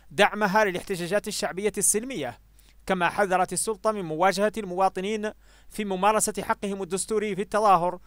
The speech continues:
والتعبير عن رفضهم لاستمرارية الوضع الحالي. في مقابل دعوات التظاهر، لاحظ الكثير من الجزائريين تذبذبا واضحا في تدفق الإنترنت صباح الجمعة عشية المظاهرات المرتقبة،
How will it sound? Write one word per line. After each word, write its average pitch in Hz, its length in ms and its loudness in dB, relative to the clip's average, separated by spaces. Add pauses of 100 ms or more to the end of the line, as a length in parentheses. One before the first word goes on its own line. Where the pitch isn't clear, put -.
(240)
والتعبير 190 580 4
عن 160 140 2
رفضهم 185 460 -2
لاستمرارية 190 680 -2
الوضع 180 320 -2
الحالي. 180 580 -2 (260)
في 214 120 -2
مقابل 240 440 4
دعوات 226 380 6
التظاهر، 220 460 4
لاحظ 180 260 2
الكثير 196 400 0
من 220 100 -2
الجزائريين 196 680 0
تذبذبا 214 640 0
واضحا 214 440 2
في 202 80 -4
تدفق 214 440 -4
الإنترنت 202 520 -2
صباح 202 360 2
الجمعة 180 460 -4
عشية 190 420 -2
المظاهرات 185 540 2
المرتقبة، 202 640 -2